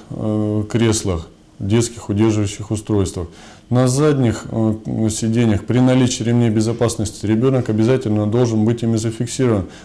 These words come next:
Но опять-таки он, э, зафиксирован должен быть, э, не нарушая его личную безопасность. То есть если пятигодовалый ребенок, э,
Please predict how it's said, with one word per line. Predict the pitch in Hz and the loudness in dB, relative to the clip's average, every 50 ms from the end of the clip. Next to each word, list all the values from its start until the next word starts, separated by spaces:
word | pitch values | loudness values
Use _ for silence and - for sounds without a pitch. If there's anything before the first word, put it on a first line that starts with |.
| - - | -10 -6
Но | 110 | -6
опять-таки | 107 101 135 127 131 110 - - 120 | -2 0 0 0 0 -2 -4 -2 0
он, | 117 113 110 110 107 | 2 2 2 0 0
э, | - - 117 113 110 104 101 101 98 98 98 101 | -2 -2 -2 -2 0 -2 -2 -4 -4 -4 -4 -4
зафиксирован | 98 101 98 - 117 - - 160 151 147 131 120 117 | -4 -2 -2 0 -2 0 0 0 2 2 2 4 4
должен | 135 139 127 127 120 113 | 4 4 2 2 0 0
быть, | 117 135 131 135 | 0 0 0 -2
э, | 117 | -2
не | 110 113 113 110 110 110 110 113 120 131 139 143 | -2 0 0 0 2 2 2 2 4 4 4 4
нарушая | 139 131 123 117 117 113 - - 135 135 139 135 123 - - - - - - - | 4 4 2 2 0 0 0 0 2 4 4 4 2 0 -4 -10 -18 -20 -12 -6
его | 107 107 117 120 127 135 | -2 0 2 2 4 4
личную | 139 139 135 127 - - 120 117 | 4 4 2 2 0 0 0 0
безопасность. | 110 113 120 117 - 123 110 - 107 98 95 - | 0 0 0 0 0 -2 -2 -2 -4 -6 -4 -4
То | 113 | -4
есть | 107 - - | -4 -2 -2
если | 113 110 110 - 113 | -4 -4 -2 -2 -4
пятигодовалый | 110 - - - 117 123 120 117 127 131 135 135 127 117 117 | -4 -6 -8 -6 -2 0 2 2 4 4 4 4 4 2 2
ребенок, | 113 120 123 139 143 135 135 - - - - - - - - - - - - | 2 2 2 2 4 2 2 0 -2 -8 -14 -20 -20 -20 -20 -20 -20 -14 -10
э, | - 117 110 110 110 110 110 | -6 -6 -4 -4 -4 -2 -4